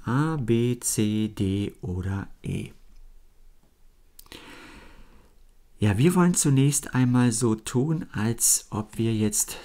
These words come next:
von oben nach unten falten, wobei ihr später sehen werdet, dass die Reihenfolge egal ist. Also wir könnten auch zunächst von links nach rechts falten, aber wir beginnen einmal,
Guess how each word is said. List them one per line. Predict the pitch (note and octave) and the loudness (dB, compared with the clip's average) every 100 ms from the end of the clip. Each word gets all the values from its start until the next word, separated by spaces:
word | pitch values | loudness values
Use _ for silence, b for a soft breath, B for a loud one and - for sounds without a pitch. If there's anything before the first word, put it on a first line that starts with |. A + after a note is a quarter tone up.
| B | B
von | - - G#2+ G2+ - | -20 -8 -4 -4 -6
oben | A#2 A2 G#2 A2 G#2+ G#2 - | 0 0 2 0 -2 -4 -6
nach | G2 F2+ F2 | -4 -4 -4
unten | - B2+ C#3 F3 | 0 0 2 0
falten, | E3 D3 E3+ F#3+ G#3+ B B B - | 0 -2 0 0 -2 B B B -2
wobei | A2 A2 D3 | 2 2 2
ihr | D#3 | 0
später | C3+ C3+ B2+ B2+ | 0 0 2 0
sehen | G#2 A#2+ D3+ D3 | 2 2 2 2
werdet, | C#3 C#3 | 0 0
dass | A#2 - | -4 -2
die | A2 | -4
Reihenfolge | G2+ G#2 A#2 - G#2+ G#2 - | 0 -2 -2 -2 -4 -2 -4
egal | F#2+ F#2 G2 F#2 | -2 -2 0 -2
ist. | E2+ - | -4 -6
Also | F2+ | -6
wir | F#2 | -6
könnten | - B2+ C3+ C3+ | -2 -2 0 -2
auch | A#2 A2 | -2 -4
zunächst | - - G2 G#2 A2 - B B B B | -6 -6 -2 -2 -2 -4 B B B B
von | - G#2 G2+ G2 | -2 -2 -2 -6
links | G2+ G2+ G#2+ G#2+ - B B - | -4 -2 0 0 -4 B B -2
nach | G#2 G#2 | -2 0
rechts | A2 A#2+ - | 0 0 -2
falten, | - F2 E2 F2+ | -6 -6 -4 -4
aber | - D3 B2+ | 0 0 2
wir | C3 | 2
beginnen | B2+ A#2+ B2 | 4 2 0
einmal, | B2 G#2+ A2 | 0 0 0